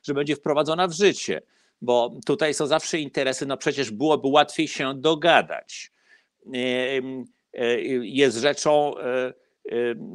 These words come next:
e, trochę przerażającą, że, em, nasza wymiana handlowa, e, z Republiką Federalną Niemiec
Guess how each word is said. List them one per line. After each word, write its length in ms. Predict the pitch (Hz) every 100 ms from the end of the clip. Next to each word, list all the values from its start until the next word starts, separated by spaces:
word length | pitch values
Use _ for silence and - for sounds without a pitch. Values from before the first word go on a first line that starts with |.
| 127 127
e, 40 | 123
trochę 240 | 135 135 170
przerażającą, 920 | - - 165 160 202 220 160 - 117
że, 340 | 107 135 135 120 _ _ -
em, 500 | 131 127 131 - 131 127 95
nasza 360 | 120 135 - 139
wymiana 460 | 117 127 143 147 135
handlowa, 680 | 123 110 127 143 123 113 - _ - 107
e, 180 | 110 110
z 220 | - -
Republiką 560 | 113 120 135 139 156 131
Federalną 440 | 135 127 139 127
Niemiec 640 | 123 123 107 87 - -